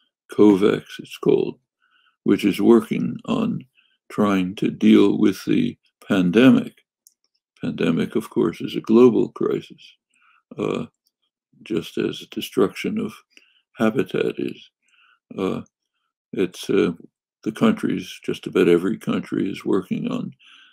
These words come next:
trying to find ways to cooperate to develop vaccines. Obviously, cooperation and free interchange is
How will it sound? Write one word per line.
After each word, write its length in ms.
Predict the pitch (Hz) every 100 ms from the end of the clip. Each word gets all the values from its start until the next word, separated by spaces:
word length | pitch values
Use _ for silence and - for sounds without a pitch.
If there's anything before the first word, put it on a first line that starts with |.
| -
trying 400 | - 151 107 92
to 100 | 110
find 520 | - 120 101 82 80 _ _ _ _ _
ways 440 | 95 104 107 90
to 120 | - -
cooperate 840 | - 104 120 123 - - - - _ _ _ _ _
to 340 | - 104 90 92 -
develop 520 | 101 98 98 90 -
vaccines. 800 | - 117 113 - - - - - _ _ _ _ _ _ _
Obviously, 680 | - 87 85 85 - - -
cooperation 920 | - 101 92 87 - 95 92 - -
and 180 | - 95
free 320 | - - -
interchange 800 | - - 101 - - - - -
is 340 | - - -